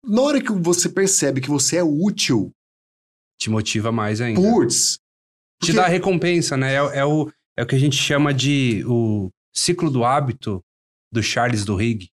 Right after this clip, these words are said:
Speaker 1: Uhum.
Speaker 2: Você tem que ter um gatilho, uma rotina e uma recompensa. Ou seja, o gatilho é o motivo que você teve.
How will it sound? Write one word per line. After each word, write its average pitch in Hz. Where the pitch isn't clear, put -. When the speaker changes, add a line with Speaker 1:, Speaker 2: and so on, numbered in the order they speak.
Speaker 1:
Uhum. 208
Speaker 2:
Você 113
tem 135
que 131
ter 139
um 127
gatilho, 160
uma 143
rotina 131
e -
uma 180
recompensa. 151
Ou 123
seja, 113
o 117
gatilho 175
é 127
o 147
motivo 170
que 113
você 107
teve. 92